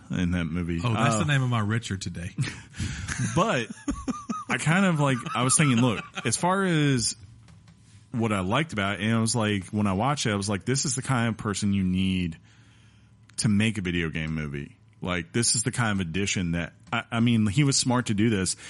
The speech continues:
Speaker 1: and Nathan was a, a producer on this. So, like, he understood he was helping this guy out, too. I'm like, "This is the kind of thing you need to show Hollywood. Like, look, here's fifteen minutes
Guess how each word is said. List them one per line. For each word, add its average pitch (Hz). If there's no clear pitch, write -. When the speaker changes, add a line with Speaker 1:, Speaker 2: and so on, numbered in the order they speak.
Speaker 1:
and 104
Nathan 113
was 101
a, 85
a 113
producer 98
on 80
this. -
So, 98
like, 90
he 139
understood 87
he 92
was 85
helping 80
this 80
guy 80
out, 78
too. 104
I'm 92
like, 90
"This 127
is 131
the 127
kind 117
of 107
thing 104
you 101
need 98
to 90
show 90
Hollywood. 80
Like, 80
look, 156
here's 143
fifteen 135
minutes 110